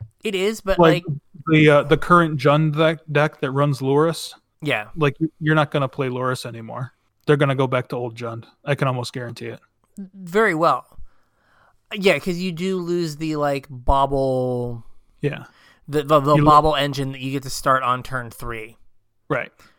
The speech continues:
Speaker 1: Right? But, you know, those red-black Lurrus decks that are, you know, Thoughtseize, Kroxa, and, like, you're trying to run your opponent out of resources,
Speaker 2: Mm-hmm.
Speaker 1: right?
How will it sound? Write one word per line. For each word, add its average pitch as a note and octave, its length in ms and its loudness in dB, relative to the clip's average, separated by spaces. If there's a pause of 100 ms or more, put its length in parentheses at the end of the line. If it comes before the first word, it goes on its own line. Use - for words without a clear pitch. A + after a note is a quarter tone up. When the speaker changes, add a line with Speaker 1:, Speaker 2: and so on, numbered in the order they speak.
(320)
Speaker 1:
Right? B2+ 260 -8 (800)
But, F3 420 4 (520)
you D#3 120 -6
know, C3+ 460 -2
those C#3 320 -2
red-black C#3 800 -2 (100)
Lurrus D3+ 480 -4
decks B2+ 380 -8
that C3 180 -6
are, C3 140 -4
you C3+ 140 -8
know, B2 320 -8 (580)
Thoughtseize, C#3+ 540 0
Kroxa, B2 920 -4 (1160)
and, D3 140 -4
like, C3+ 200 -6
you're C#3+ 60 -8
trying C#3+ 180 -6
to B2+ 60 -8
run C#3 240 -2
your C3+ 140 -4
opponent C3+ 420 0
out B2 140 0
of A#2 80 -8
resources, D3 800 -10 (420)
Speaker 2:
Mm-hmm. C#3 300 2 (400)
Speaker 1:
right? C#3+ 220 -4